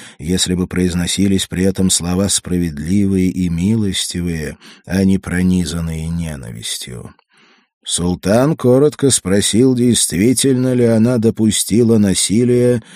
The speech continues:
над беззащитной Хуррем.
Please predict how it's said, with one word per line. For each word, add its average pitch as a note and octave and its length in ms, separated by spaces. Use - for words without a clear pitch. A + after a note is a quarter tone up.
над F#2+ 280
беззащитной F#2 1120
Хуррем. D2+ 680